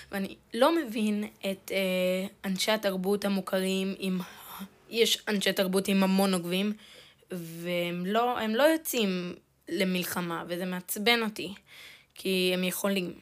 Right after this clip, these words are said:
אמ, אז כן. אמ, מי שלא יודע, יש לי ערוץ יוטיוב,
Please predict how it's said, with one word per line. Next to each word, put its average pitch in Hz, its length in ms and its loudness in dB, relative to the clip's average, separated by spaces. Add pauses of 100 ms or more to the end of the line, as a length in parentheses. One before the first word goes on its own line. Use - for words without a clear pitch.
(580)
אמ, 190 500 -4
אז 180 160 -8
כן. 135 280 -8 (1900)
אמ, 196 600 0 (200)
מי 226 100 2
שלא 226 220 6
יודע, 196 160 6
יש 190 320 6
לי 214 60 4
ערוץ 190 340 0
יוטיוב, 180 540 -4